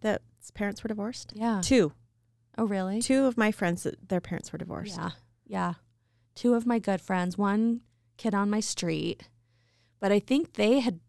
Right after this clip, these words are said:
Speaker 2: divorced, like, it was the same thing where I didn't even really know he had a dad
Speaker 1: Mm-hmm.
Speaker 2: until later. And then I realized they only had divorced, like,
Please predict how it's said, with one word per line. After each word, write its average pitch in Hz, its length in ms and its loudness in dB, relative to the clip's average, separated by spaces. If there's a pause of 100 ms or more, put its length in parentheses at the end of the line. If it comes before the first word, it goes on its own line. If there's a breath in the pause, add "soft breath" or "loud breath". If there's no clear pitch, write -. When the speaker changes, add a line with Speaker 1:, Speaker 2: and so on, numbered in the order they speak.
Speaker 2:
divorced, 185 680 -2
like, 196 300 2
it 226 40 0
was 208 180 2
the - 60 -14
same 226 260 2
thing 220 220 2
where 180 160 -2
I 170 100 0
didn't 185 320 -2
even 180 240 -2
really 165 220 -2
know 165 160 -2
he - 160 -6
had 160 260 -2
a 226 80 0
dad 247 460 4 (560 loud breath)
Speaker 1:
Mm-hmm. 202 140 2
Speaker 2:
until 180 680 4 (420)
later. 185 360 2
And 214 100 2
then 196 80 2
I 196 60 2
realized 180 280 2
they 196 160 2
only 233 200 6
had 190 180 -2
divorced, 180 640 0
like, 170 420 -4